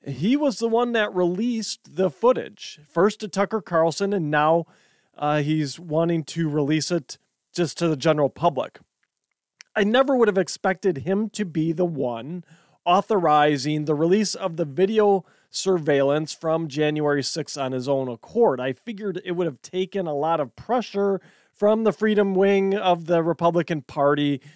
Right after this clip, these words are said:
to get him to release the footage. I figured it would have taken a lot of pressure from conservative media to get him to release the footage, but, uh, really, uh, as, unless I'm missing something, there hasn't been much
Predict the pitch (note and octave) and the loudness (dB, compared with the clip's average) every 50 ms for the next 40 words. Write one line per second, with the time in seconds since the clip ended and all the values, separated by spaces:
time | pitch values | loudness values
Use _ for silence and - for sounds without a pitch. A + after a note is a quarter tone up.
0 | _ _ _ - E3 C#3+ C#3 F#3 F3 E3+ F3 E3 D3+ - D#3+ D3+ D#3 D#3 E3 D#3+ | _ _ _ -10 -6 0 2 4 4 4 2 0 -2 -4 -4 -2 0 2 2 0
1 | C#3+ - - D3+ - - D3+ C3+ C#3 D3 C#3 C3+ B2 D3 C#3+ C3+ - G#3 F#3 F3 | 0 -2 -6 -12 -6 -2 0 2 4 4 2 2 2 0 -2 0 0 -2 -2 0
2 | F3+ E3 F3+ E3+ E3+ E3 E3 C#3 - - C#3+ D#3 D#3+ C#3+ E3+ C#3+ C#3 C#3 D3 D3+ | -2 -2 -2 0 0 0 -2 -4 -6 -6 -6 -6 -6 -6 -4 -4 -2 0 0 0
3 | D#3 D3+ C3+ A#2+ _ - - - G#3 G#3+ E3 - G#3 F#3+ F#3 F3+ F3+ F3 D#3+ _ | 0 0 -2 -6 _ -14 -6 -2 -2 -2 -2 0 0 2 2 2 2 0 -2 _
4 | _ _ _ _ _ _ _ _ - F#3 F3+ F3+ F3 F3 E3+ E3 D#3+ C#3+ - E3 | _ _ _ _ _ _ _ _ 0 2 4 4 4 4 2 0 -4 -4 -4 -4
5 | D#3+ D3 - - F#3+ F#3 F3+ E3+ F3 F3 E3+ D3 C3+ C3+ D#3 D#3+ D#3+ D#3 D3+ D#3+ | -4 -2 -2 0 2 2 2 2 2 0 0 -2 -2 -2 0 0 0 2 2 2
6 | E3 D#3+ D#3+ D#3+ D3 - - D3+ C3+ C3 E3 F3 E3+ D3+ C#3+ D#3+ E3 D#3 D#3 D3+ | 4 4 4 2 0 -4 -8 -10 -6 -4 -4 -4 -4 -4 -6 -6 -6 -6 -6 -8
7 | - _ _ _ _ - - D#3+ C#3+ D#3 D#3+ E3+ D#3+ - - E3 - - F3+ F3+ | -12 _ _ _ _ -10 -6 -4 0 2 2 2 2 0 -4 -8 -2 0 2 4
8 | F#3+ G3 F#3 E3+ C#3+ C#3 - - F3+ E3 D#3 - _ _ _ _ _ _ _ _ | 4 4 2 0 -4 -10 -2 2 4 4 4 2 _ _ _ _ _ _ _ _
9 | _ _ _ _ _ D#3 E3 - - D#3 A#2 D3+ E3 - G3+ E3 C#3 F3 G#3+ A3+ | _ _ _ _ _ -10 -10 -10 -10 -10 -8 -8 -8 -8 -8 -2 2 4 6 6
10 | G3+ E3 D3+ C#3+ D#3 E3+ - - _ _ _ _ _ _ _ _ _ _ _ _ | 6 4 0 -2 -8 -12 -18 -20 _ _ _ _ _ _ _ _ _ _ _ _
11 | _ _ - - F#3 - - F#3 D3+ B2+ - G#3 E3+ D#3+ F3+ G3 F#3 - D3+ C3 | _ _ -4 -4 -2 0 0 0 0 0 0 0 2 4 4 2 2 0 -2 -2
12 | D3+ G3 - - C4+ G#3+ - - D#3 D#3 D3 F3+ F3+ D#3 D#3 C#3 B2 A#2+ D3+ F3 | -2 -2 -2 -2 -4 -6 -4 -2 -4 -2 -2 -4 -2 0 0 0 0 0 0 0
13 | E3+ E3 F#3+ E3+ C3+ B2 E3+ G3 A3 A3 G#3 E3 D3 D3 D#3 F#3 F3+ - - - | 0 0 -4 -6 -4 -2 -2 0 0 -2 -4 -2 -2 0 0 -2 -2 -6 -10 -12
14 | - - - | -12 -12 -14